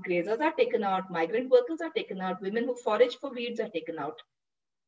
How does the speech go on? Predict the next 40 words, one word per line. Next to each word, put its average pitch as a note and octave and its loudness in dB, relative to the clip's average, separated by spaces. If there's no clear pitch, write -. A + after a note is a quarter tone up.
You B3+ -6
get, - 4
end D4 8
up A4+ 8
with G4+ 2
a C4 4
lake B3 8
like F3+ 4
this, A4+ 6
where A#3+ 6
the B3 6
area A#3+ 8
for F4+ -4
the E4 2
lake D4 4
is E4 6
very F3 8
minimal. D4+ 2
You A3 -4
have G#3+ 0
a F#3 2
wide A#3+ 6
jogging A#3+ 2
path, B3+ 6
a - -12
fence, C#4+ 0
and A#3+ -2
a B3 2
number D4+ 4
of D4+ -4
restrictions D4 -2
on A#3 6
use. G#3+ -2
You C#4+ -2
can D4+ 4
understand F#4+ 4
why D4 10
alcohol C4+ 4
is D4+ -2
prohibited, F#3+ 0